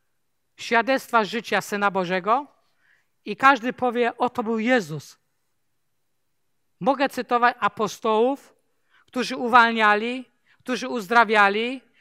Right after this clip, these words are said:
którzy zbudzali zmartwych, i ktoś powie: „Oto apostołowie”. A co jest dzisiaj w moim i twoim życiu? Kiedy się modliłem o te rzeczy, przyszły mi na serce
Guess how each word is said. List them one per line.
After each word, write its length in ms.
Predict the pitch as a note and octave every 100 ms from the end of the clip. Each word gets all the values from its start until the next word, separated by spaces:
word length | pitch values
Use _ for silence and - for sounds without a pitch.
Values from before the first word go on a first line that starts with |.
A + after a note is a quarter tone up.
| _
którzy 380 | _ B3+ B3 D#4
zbudzali 580 | F#3 F#3 A#3 A#3 C4+ B3
zmartwych, 760 | G#3 G#3 G3+ G3+ A3+ A#3 B3+ _ _ _ _ _ -
i 80 |
ktoś 280 | A3 - A3+
powie: 400 | - G#3 G3+ A3+ -
„Oto 260 | G3+ A3+ -
apostołowie”. 840 | G#3 A#3+ - B3 D4+ B3 D#3 D3 _ _ _ _ _ _ _ _ _ _ _ _ _ _ _ _ _ _ _ _ _
A 80 | G3
co 180 | - C4+
jest 200 | B3+ G3+
dzisiaj 320 | B3 - A#3+
w 40 |
moim 240 | A3+ B3 A3+
i 80 |
twoim 240 | G3 G#3+ G#3
życiu? 400 | A3+ - D#3 D3+ _ _ _ _ _ _ _ _
Kiedy 240 | - B3 B3+
się 140 | C4
modliłem 380 | B3 B3 D#4+ F4
o 120 | D#4+
te 140 | C4 A#3
rzeczy, 560 | D4 - - G3+ A3 - _ _ _ _ _ _ _ _ _ _ _ _ _ _ _ _
przyszły 440 | - E4+ - D#4
mi 160 | D4 C#4
na 160 | C4 B3+
serce 680 | - D4+ D4+ - C4+ C4+